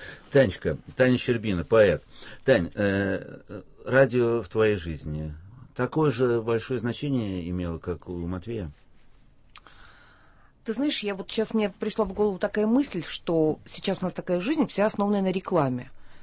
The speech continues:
Speaker 2: Что мы говорим про радио. Значит, первое, что нужно сказать, это какую-то рекламу радио.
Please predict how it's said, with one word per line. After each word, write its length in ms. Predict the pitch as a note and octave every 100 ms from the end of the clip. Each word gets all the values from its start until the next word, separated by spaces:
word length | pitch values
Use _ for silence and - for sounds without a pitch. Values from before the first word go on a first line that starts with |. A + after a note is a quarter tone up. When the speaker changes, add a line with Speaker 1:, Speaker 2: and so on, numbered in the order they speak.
| -
Speaker 2:
Что 200 | - -
мы 100 | D#3+
говорим 200 | A3+ B3
про 140 | A3 A3
радио. 300 | F3+ C3+ -
Значит, 240 | D3 -
первое, 220 | - C#4 B3
что 100 | F#3+
нужно 200 | C#3 C3+
сказать, 300 | - D3 C#3
это 60 | D#3
какую-то 280 | - F3 E3
рекламу 540 | D3+ F#3+ F3 B2+ A#2
радио. 400 | B2 A#2+ -